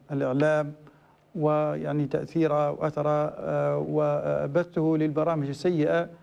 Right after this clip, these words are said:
وبالأخص في نهار رمضان و-، وفي شهر رمضان عمومًا. نعم، هذا مما لا ينبغي، وعلى دو-، الجهات المسؤولة أن تتابع هذه الأمور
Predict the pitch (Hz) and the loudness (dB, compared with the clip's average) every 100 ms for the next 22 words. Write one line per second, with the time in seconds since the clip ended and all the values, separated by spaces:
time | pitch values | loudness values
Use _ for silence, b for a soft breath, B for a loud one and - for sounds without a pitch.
0 | B B - 185 196 170 202 - 175 170 | B B -2 0 0 0 -2 -2 -2 2
1 | 156 165 156 147 143 160 160 156 156 165 | 2 2 0 0 0 2 2 0 -2 0
2 | 160 156 - 151 156 147 147 156 147 180 | 2 0 0 -4 -2 -2 -2 -2 0 2
3 | 160 156 147 160 156 156 - 147 170 160 | 2 0 0 2 0 -2 -10 -4 -2 -2
4 | 165 165 B B B 175 175 165 175 160 | -2 -6 B B B 0 2 4 2 2
5 | 175 165 165 160 160 185 160 156 185 170 | 0 2 2 2 2 2 0 0 2 2
6 | 151 156 156 175 165 156 151 143 151 170 | 2 2 2 0 0 -2 -4 -2 2 2
7 | 151 147 143 190 170 160 151 139 170 151 | 0 -6 -4 0 2 2 0 0 -2 0
8 | 139 160 151 151 151 180 | 0 0 0 0 0 0